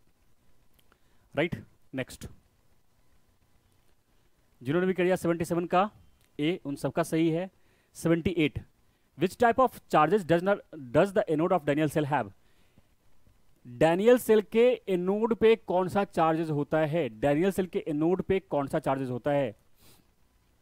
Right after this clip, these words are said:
डैनियल सेल के एनोड पे कौन सा charges है? डैनियल सेल के एनोड पे कौन सा charges है? आप जब, अ, देख रहे हो, आपको दिखाई नहीं पड़ रहा, आपने अपने device को ना vertical कर लोगे, आसानी से दिखाई पड़ जाएगा।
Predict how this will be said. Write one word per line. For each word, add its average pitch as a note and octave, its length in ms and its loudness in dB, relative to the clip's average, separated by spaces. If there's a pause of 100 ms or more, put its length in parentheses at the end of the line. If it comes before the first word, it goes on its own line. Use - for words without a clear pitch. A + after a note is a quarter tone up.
(140)
डैनियल C3+ 380 0
सेल F3 140 -2
के E3+ 100 -6
एनोड D#3+ 360 0
पे F3+ 140 2
कौन D3 220 0
सा D3 100 -2
charges C#3 360 -2
है? C3+ 220 -4 (1080)
डैनियल D3+ 520 2
सेल F3+ 260 -2
के F#3+ 400 -2
एनोड E3 460 0
पे F3+ 280 2
कौन D3+ 400 -2
सा F3 180 0
charges C#3 480 -2
है? C#3 320 -4 (1900)
आप C#3 340 0
जब, D3+ 280 -2
अ, C3+ 420 0 (360)
देख C#3 240 0
रहे D#3+ 100 2
हो, D3 160 0
आपको C3+ 240 -8
दिखाई B2+ 320 -6
नहीं D3+ 100 -2
पड़ C3 140 -4
रहा, D#3 80 -2
आपने E3+ 160 -6
अपने D#3+ 440 -6
device B2+ 320 -2
को D#3+ 80 -8
ना F3+ 60 -6
vertical C#3 400 -2
कर C#3+ 140 -4
लोगे, A#2+ 180 -6
आसानी A#2+ 300 -6
से A2 80 -12
दिखाई A2 240 -8
पड़ G2+ 140 -10
जाएगा। G2 300 -12